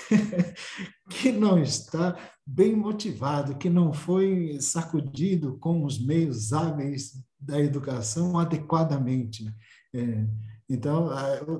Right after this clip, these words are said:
porque todos, se souber fazer, é,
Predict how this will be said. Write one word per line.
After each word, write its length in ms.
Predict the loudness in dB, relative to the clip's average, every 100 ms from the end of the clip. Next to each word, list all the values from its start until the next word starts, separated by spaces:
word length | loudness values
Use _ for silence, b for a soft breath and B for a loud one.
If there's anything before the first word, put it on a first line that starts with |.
| -8 _
porque 320 | 2 4 2
todos, 800 | 0 2 4 4 2 -4 -6 -10 _ -8
se 260 | 0 0
souber 600 | 0 0 0 0 2 2
fazer, 920 | 0 -2 -2 0 0 0 0 0 B B B B B _ _ -20 -20 -10
é, 560 | -2 0 2 2 0 -2